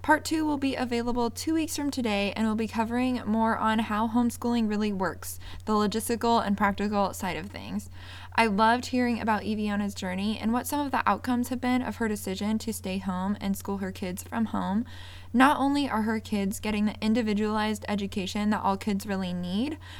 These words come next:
but they're also getting socialization and hands-on experiences that so many kids miss out on.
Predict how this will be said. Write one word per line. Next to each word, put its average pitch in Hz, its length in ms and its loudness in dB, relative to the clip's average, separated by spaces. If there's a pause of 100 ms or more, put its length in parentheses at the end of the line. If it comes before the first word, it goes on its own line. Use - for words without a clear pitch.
but 277 100 2
they're 285 140 4
also 285 300 2
getting 277 260 2
socialization 240 960 0
and 202 140 0
hands-on 208 520 0
experiences 196 720 -2
that 220 180 -2
so 240 120 2
many 254 200 2
kids 196 280 -2
miss 202 240 0
out 220 200 2
on. 202 320 -2